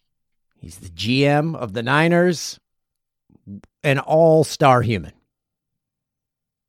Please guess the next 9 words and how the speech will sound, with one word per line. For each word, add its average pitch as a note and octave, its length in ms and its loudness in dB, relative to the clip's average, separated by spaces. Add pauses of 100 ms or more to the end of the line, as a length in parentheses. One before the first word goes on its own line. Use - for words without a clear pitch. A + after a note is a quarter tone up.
(480)
Salt F#3+ 440 2
of C#3+ 80 4
the B2+ 100 4
earth B2 200 0
guy, B2 160 2
so - 120 -6
whenever B2+ 300 0
he B2 160 0
succeeds, F2+ 640 -10